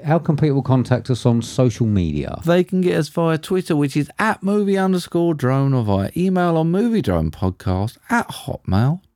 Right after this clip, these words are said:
Speaker 2: dot com.
Speaker 1: And please do. We really enjoy
Speaker 2: Yeah.
Speaker 1: those interactions.
Speaker 2: As few as they are.
Speaker 1: Are they?
Speaker 2: Well, on
Speaker 1: Well, you ain't been doing it. That's
Speaker 2: on,
Speaker 1: why
Speaker 2: on
Speaker 1: I've
Speaker 2: to,
Speaker 1: been doing
Speaker 2: on
Speaker 1: it.
Speaker 2: to email.
Speaker 1: Huh?
Speaker 2: Oh, Twitter's great. Our Twitter crowd's amazing, but
Speaker 1: Right.
Speaker 2: email, I'd like to see it increase.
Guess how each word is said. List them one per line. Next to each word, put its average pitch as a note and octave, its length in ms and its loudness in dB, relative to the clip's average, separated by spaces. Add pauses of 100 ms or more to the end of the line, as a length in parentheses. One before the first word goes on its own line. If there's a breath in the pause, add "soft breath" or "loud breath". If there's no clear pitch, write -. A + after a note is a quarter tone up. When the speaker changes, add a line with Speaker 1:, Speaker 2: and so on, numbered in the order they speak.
(140)
Speaker 2:
dot - 260 0 (200)
com. F3+ 640 2
Speaker 1:
And A#2 100 -8
please F3 260 0
do. G#3+ 500 0 (240)
We C3 100 -4
really C#3+ 360 0
enjoy E3+ 440 0
Speaker 2:
Yeah. D3+ 120 0
Speaker 1:
those E3+ 260 0
interactions. D#3+ 1200 -2
Speaker 2:
As D3 120 2
few F#3+ 300 0
as D3 120 -4
they C3 180 2
are. F2+ 320 0 (580)
Speaker 1:
Are F#3 160 -4
they? A#3+ 340 0 (280)
Speaker 2:
Well, F2+ 240 0
on F2 280 -2
Speaker 1:
Well, E3 100 -4
you F3 100 2
ain't F#3+ 100 -2
been A2 140 -2
doing G#3+ 240 0
it. F#2 100 -2
That's D3+ 180 2
Speaker 2:
on, A#2+ 80 0
Speaker 1:
why C#3 220 2
Speaker 2:
on D#3 80 2
Speaker 1:
I've G#3+ 60 -2
Speaker 2:
to, - 100 0
Speaker 1:
been - 80 0
doing F#2+ 160 0
Speaker 2:
on E3+ 180 0
Speaker 1:
it. D3 60 0
Speaker 2:
to D#3 220 0
email. G#2+ 560 2 (160)
Speaker 1:
Huh? F#3 180 0
Speaker 2:
Oh, A3+ 300 2
Twitter's A2 360 0
great. D3 380 0 (320)
Our D3+ 160 0
Twitter A#2+ 280 -2
crowd's F#2+ 300 0
amazing, G2+ 540 0
but G2+ 120 2
Speaker 1:
Right. G2 160 0
Speaker 2:
email, C#3+ 480 0
I'd D3 120 0
like E3 180 -2
to - 60 -14
see - 200 0
it - 40 0
increase. C#3 640 0